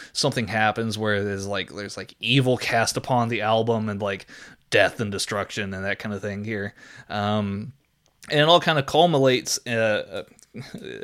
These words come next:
into, uh, it, it crescendos into the last song, which is, uh, like skinny, uh, uh,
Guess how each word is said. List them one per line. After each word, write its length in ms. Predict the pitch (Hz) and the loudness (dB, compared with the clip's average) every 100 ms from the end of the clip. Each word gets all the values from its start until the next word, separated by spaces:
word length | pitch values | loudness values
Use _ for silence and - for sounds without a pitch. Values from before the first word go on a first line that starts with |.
| 58 - | -12 -10
into, 640 | 73 120 113 123 117 117 107 - - - | -6 -4 -2 0 0 0 -2 -10 -14 -4
uh, 40 | |
it, 80 | 120 123 113 135 | -2 0 0 0
it 80 | - | 0
crescendos 480 | 131 160 147 131 | 0 4 6 6
into 300 | 123 - 127 | 4 -2 -2
the 100 | 110 | 0
last 320 | 113 113 117 - | 2 2 2 2
song, 280 | 117 107 | 2 2
which 180 | 107 101 | 0 -2
is, 180 | 110 101 - - - | -4 -6 -10 -20 -8
uh, 220 | 107 107 104 | 0 2 2
like 200 | 104 107 | 0 -2
skinny, 380 | - 113 101 - - | -2 -2 -2 -6 -8
uh, 420 | - 107 104 90 90 - _ - | -4 -2 0 -4 -6 -14 _ -12
uh, 260 | 104 85 | -8 -8